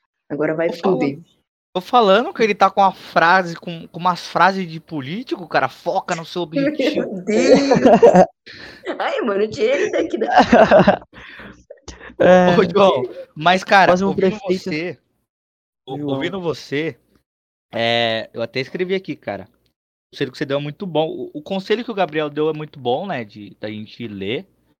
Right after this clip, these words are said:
Speaker 2: querendo ou não. Todo mundo dá esse conselho, mas realmente é, é algo, assim, que faz bem pra gente, é um baita de um investimento.
Speaker 3: Sim.
Speaker 2: E, assim, o seu mapinha que você deu, João, você deu basicamente um mapinha de vida, cara,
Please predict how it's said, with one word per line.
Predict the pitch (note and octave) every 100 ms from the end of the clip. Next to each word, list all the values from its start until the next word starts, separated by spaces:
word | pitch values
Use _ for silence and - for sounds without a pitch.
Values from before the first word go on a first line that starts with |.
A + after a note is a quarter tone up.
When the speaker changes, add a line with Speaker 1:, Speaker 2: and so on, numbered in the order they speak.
| _ _ _ -
Speaker 2:
querendo | A2 G#2+
ou | G#2+
não. | A2 D#3+
Todo | F4+ F#4+
mundo | C4
dá | F#3+
esse | F3+
conselho, | - C3+ - D3 E3 E3
mas | C#3 A2 G2 - _ _
realmente | - E3+ D#3+ D#3+ -
é, | C#3+ B2 G#2 - _
é | -
algo, | B2+ B2+ A#2 A2 _ _ _ _ _ _
assim, | B2 C3+ A#2+
que | -
faz | - C3+ B2+
bem | A2+ A2+ B2+ C3+ _ _ _ _ _ _
pra | A#2
gente, | A2 A#2+ B2
é |
um | A#2
baita | A2+ A#2 C3
de | B2
um |
investimento. | B2 B2 B2 B2 G#2 A#2+ A#2 _
Speaker 3:
Sim. | _ _ _ _ _ _ -
Speaker 2:
E, |
assim, | G3+ - G3 F3+
o | D3+
seu | G3
mapinha | F#3+ G#3 G3 G3 G3
que | -
você | G#3+
deu, | E3+ F3+
João, | D#3 A#2+ F#2
você | - C#3+
deu | F3+
basicamente | A3+ B3 B3 A#3 A#3 A#3+
um |
mapinha | C#4+ D4 - C#4+
de | A#3+ A#3+
vida, | B3 B3 F3
cara, | - A2 F#2+ -